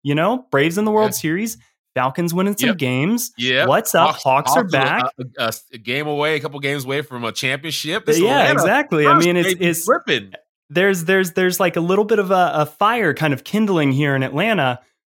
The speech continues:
Speaker 1: Arthur Smith needs to keep his players focused in the midst
Speaker 2: Yep.
Speaker 1: of all of that. This is the first time that they are gonna actually kinda be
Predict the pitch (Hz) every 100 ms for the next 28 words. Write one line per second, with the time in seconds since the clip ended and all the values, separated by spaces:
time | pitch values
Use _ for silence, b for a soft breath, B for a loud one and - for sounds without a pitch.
0 | _ - 202 240 226 - 185 175 160 135
1 | 131 - 180 165 156 151 143 147 131 113
2 | - 131 120 113 110 - _ 143 131 139
3 | 151 - 143 - 139 123 113 110 107 123
4 | 143 160 139 120 - 190 202 185 156 143
5 | 120 143 143 135 135 135 139 - 147 139
6 | 139 131 135